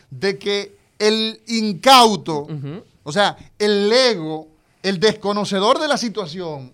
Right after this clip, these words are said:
Speaker 1: el que no está enterado de que se está tomando un alcohol de, de poca monta que lo puede matar, esa es una manera de darse cuenta, ¿verdad?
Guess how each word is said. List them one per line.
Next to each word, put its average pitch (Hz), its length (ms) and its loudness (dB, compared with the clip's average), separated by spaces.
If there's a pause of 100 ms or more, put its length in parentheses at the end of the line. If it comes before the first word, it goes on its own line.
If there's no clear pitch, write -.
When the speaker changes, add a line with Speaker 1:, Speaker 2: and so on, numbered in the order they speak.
Speaker 1:
el 208 180 -6
que 208 140 -2
no 226 280 -2
está 269 500 -2 (640)
enterado 208 880 0
de 180 80 -6
que 180 100 -8
se 190 140 -6
está 196 320 0
tomando 220 540 0
un 233 180 0
alcohol 196 760 0 (460)
de, 180 520 -4
de 170 160 -2
poca 233 400 2
monta 202 460 -2
que 175 120 -6
lo 165 140 -4
puede 220 240 -2
matar, 160 500 -6 (280)
esa 165 120 -4
es - 20 0
una 254 100 0
manera 233 340 0
de 202 120 -2
darse 226 360 0
cuenta, 185 480 -8
¿verdad? 208 300 -8